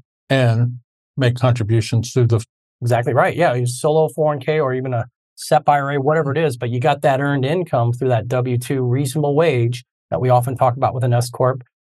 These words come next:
Speaker 2: So it's kind of a win-win. So a lot of potential opportunity here. So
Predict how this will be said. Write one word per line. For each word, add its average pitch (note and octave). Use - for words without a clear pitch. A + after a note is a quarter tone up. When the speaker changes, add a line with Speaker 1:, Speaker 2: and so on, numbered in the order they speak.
Speaker 2:
So C#3
it's B2
kind D#3+
of C#3+
a B2
win-win. C3+
So D3
a -
lot D#3+
of F3
potential E3
opportunity C#3+
here. D#3
So B2